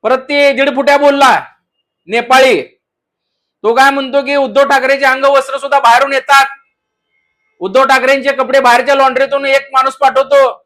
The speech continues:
त्यांची एसी बसवणारा दुसरा असतो. अरे तू काय नेपाळी वॉचमॅन आहे का मातोश्रीचा? अरे नेपाळ्या, तू काय मातोश्रीचा वॉचमॅन आहे का?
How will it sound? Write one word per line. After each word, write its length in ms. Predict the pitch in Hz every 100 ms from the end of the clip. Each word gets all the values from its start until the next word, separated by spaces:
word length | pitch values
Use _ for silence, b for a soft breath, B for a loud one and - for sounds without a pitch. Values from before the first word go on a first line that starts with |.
| _ _ _ _ _ _ _ _ -
त्यांची 240 | 233 233
एसी 260 | 262 254 277
बसवणारा 480 | 262 269 285 277 277
दुसरा 280 | 254 269 269
असतो. 160 | 269
अरे 140 | 262 285 285
तू 80 | 285
काय 140 | 294
नेपाळी 360 | 285 277 277 285
वॉचमॅन 360 | 277 269 285
आहे 120 | 302
का 120 | 277 262
मातोश्रीचा? 640 | 247 240 214 214 214 202 196 185 175 _ _ _ _ _ _ _ _ _ _ -
अरे 340 | 175 233 262
नेपाळ्या, 760 | 277 269 254 254 269 269 269 294 294
तू 100 | 285
काय 140 | 285
मातोश्रीचा 600 | 294 277 294 269 285 302
वॉचमॅन 380 | 294 285 277 302
आहे 120 | 320
का? 340 | 311 320 302